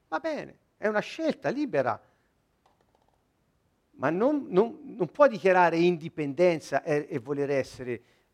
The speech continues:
cittadino di quel regno. Questo è impossibile. Ecco, quindi è una par-, promuove, vedete, eh, i concetti dell'indipendenza, la religione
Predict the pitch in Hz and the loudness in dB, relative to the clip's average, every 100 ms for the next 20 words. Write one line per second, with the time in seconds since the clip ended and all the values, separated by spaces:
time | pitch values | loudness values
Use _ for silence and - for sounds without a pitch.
0 | _ - 143 - 127 123 127 110 110 104 | _ -20 -14 -6 -6 -4 -10 -12 -16 -18
1 | 120 120 - 202 254 170 - 123 - - | -18 -20 -18 -16 -12 -12 -12 -18 -18 -20
2 | _ _ _ _ _ - - - 214 156 | _ _ _ _ _ 0 0 -4 -4 -4
3 | - 156 180 165 170 151 143 165 180 202 | 0 0 2 0 -2 -4 -8 -2 0 2
4 | 233 185 165 - 165 165 - 131 - _ | 2 2 -4 -4 2 2 0 -12 -12 _
5 | _ _ - - - - - 165 - 185 | _ _ -20 -20 -16 -12 -6 -6 -2 2
6 | 190 190 - 147 120 _ _ 151 151 156 | 2 2 -6 -8 -8 _ _ 2 2 2
7 | 151 147 139 123 - 143 131 135 135 135 | -2 -2 0 -2 -6 0 0 2 -2 -4
8 | 127 143 120 123 160 208 | -2 -2 -2 -6 -8 -8